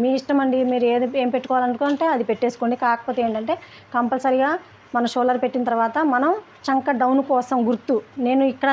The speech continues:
డౌన్ తిప్పాలి అన్న దగ్గర గుర్తు కోసం అనమాట. ఈ గుర్తు అది కంపల్సరీగా పెట్టాలి. డ్రెస్కైనా సరే, బ్లౌజులకైనా సరే ఇది మెయిన్ ఇంపార్టెంట్ అనమాట. అది కొంతమందికి తక్కువ వస్తే అందులోనే ఒక పాయింట్ అనేది తగ్గించుకొని పెట్టుకోవాలి చంక. సరే అండి,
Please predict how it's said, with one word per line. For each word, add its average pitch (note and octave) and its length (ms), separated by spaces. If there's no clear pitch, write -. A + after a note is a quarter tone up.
డౌన్ C#4 260
తిప్పాలి C4 460
అన్న A#3+ 120
దగ్గర A#3 220
గుర్తు A3 280
కోసం A#3+ 240
అనమాట. G#3+ 280
ఈ A3+ 120
గుర్తు A#3 240
అది A#3+ 220
కంపల్సరీగా B3 580
పెట్టాలి. A3+ 420
డ్రెస్కైనా A#3 540
సరే, A#3 220
బ్లౌజులకైనా A3+ 580
సరే A#3+ 160
ఇది B3 180
మెయిన్ A#3+ 240
ఇంపార్టెంట్ A3+ 480
అనమాట. G#3 280
అది A3 160
కొంతమందికి C4 520
తక్కువ B3 260
వస్తే C#4+ 200
అందులోనే C#4 280
ఒక C4 160
పాయింట్ B3 240
అనేది B3+ 240
తగ్గించుకొని B3 480
పెట్టుకోవాలి A3+ 420
చంక. G#3+ 240
సరే B3 220
అండి, B3 160